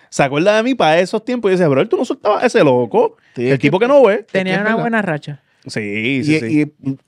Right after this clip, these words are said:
Speaker 2: vamos, es algoritmo, volvemos, hasta los directores entran en algo.
Speaker 3: Ibas a
Speaker 1: Ah,
Speaker 3: explicar
Speaker 1: ¿tú sabes
Speaker 3: algo
Speaker 1: hasta
Speaker 3: tú.
Speaker 1: quién él me dijo?
Speaker 2: No, es que ahora no
Speaker 3: Del
Speaker 2: me
Speaker 3: app,
Speaker 2: acuerdo.
Speaker 3: del app tuyo que
Speaker 2: Ah, ok,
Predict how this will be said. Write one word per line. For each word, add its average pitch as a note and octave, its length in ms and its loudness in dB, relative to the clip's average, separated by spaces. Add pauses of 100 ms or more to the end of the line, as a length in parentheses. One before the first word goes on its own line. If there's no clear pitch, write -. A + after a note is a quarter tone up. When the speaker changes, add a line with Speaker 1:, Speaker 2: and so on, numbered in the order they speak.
(100)
Speaker 2:
vamos, G3 360 -2
es D#3 60 -4
algoritmo, F3 480 -2
volvemos, E3 400 -2
hasta C#3+ 180 -4
los C3 120 -2
directores C#3+ 500 -4
entran D3+ 240 -6
en C#3+ 80 -6
algo. C3 180 -4
Speaker 3:
Ibas G#3 160 -2
a B3 40 -4
Speaker 1:
Ah, C4 60 -4
Speaker 3:
explicar C4 260 -2
Speaker 1:
¿tú B3+ 60 0
sabes A3+ 180 0
Speaker 3:
algo A#3 80 -2
Speaker 1:
hasta G3+ 160 -2
Speaker 3:
tú. F#3 40 0
Speaker 1:
quién G3+ 120 -2
él G3+ 80 -2
me G3+ 100 2
dijo? C3+ 320 2
Speaker 2:
No, A2 180 -12
es A2+ 60 -12
que A#2+ 80 -12
ahora B2+ 120 -8
no B2+ 60 -8
Speaker 3:
Del F3 140 -2
Speaker 2:
me F#3+ 60 -2
Speaker 3:
app, G#3+ 60 0
Speaker 2:
acuerdo. C#3+ 180 -12
Speaker 3:
del F3 120 -4
app G#3+ 200 -4
tuyo G3+ 480 -4
que D#3+ 580 -4
Speaker 2:
Ah, G3 300 2
ok, F3 120 -2